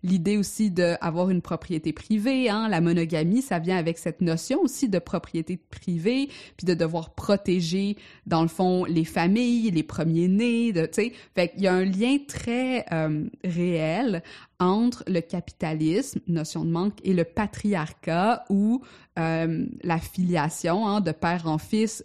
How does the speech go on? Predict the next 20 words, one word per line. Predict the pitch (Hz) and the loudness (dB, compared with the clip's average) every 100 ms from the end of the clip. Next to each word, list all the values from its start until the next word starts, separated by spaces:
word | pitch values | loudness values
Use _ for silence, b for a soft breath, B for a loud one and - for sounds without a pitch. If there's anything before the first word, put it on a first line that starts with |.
| _ | _
où | 202 202 | 0 2
on | 165 | 0
peut | 190 170 | 0 0
léguer | 170 170 165 170 185 202 B B B - | 0 0 0 -2 -2 -2 B B B -8
les | 165 165 160 | 0 0 0
biens. | 147 160 160 156 233 392 B B B - | -2 0 2 2 2 0 B B B -6
Euh, | 160 156 160 151 - _ _ _ _ _ _ _ _ _ - _ _ _ - | -2 -2 -2 -4 -8 _ _ _ _ _ _ _ _ _ -20 _ _ _ 0
et | 185 190 - - - - | 0 0 -8 -18 -20 -10
les | 190 196 214 214 | -8 2 2 4
deux | 254 | 2
sont | 262 190 | 2 0
associés, | 180 160 - - - | 0 -2 -6 -12 -8
hein, | 165 | -2
les | 180 | 0
deux, | 170 202 220 139 185 156 | 0 0 0 -4 -8 -4
les | 180 190 | -2 0
deux | 214 233 | 0 -2
font | - 180 | -2 -2
sens | 180 185 196 - | -2 -2 -2 -2
ensemble, | 170 170 170 170 247 285 | -6 -6 -4 0 2 0